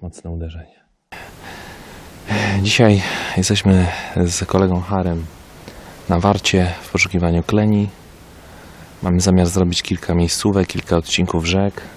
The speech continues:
Będziemy dosyć mobilnie się przemieszczać po warcie. Pierwsza miejscówka, słuchajcie, em, rozmyte główki, utworzone piękne zatoczki, no, w których oczywiście zimą powinny stać, e, dorodne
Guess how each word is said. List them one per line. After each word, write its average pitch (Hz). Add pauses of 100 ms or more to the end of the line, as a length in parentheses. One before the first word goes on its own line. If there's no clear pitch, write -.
(180)
Będziemy 85
dosyć 85
mobilnie 90
się -
przemieszczać 90 (540)
po 85
warcie. 92 (920)
Pierwsza -
miejscówka, 98
słuchajcie, 90 (320)
em, 85
rozmyte 87
główki, 92 (800)
utworzone 90 (380)
piękne 85
zatoczki, 90 (1080)
no, 107
w -
których 101
oczywiście 95
zimą 90
powinny 85
stać, - (320)
e, 78 (600)
dorodne 80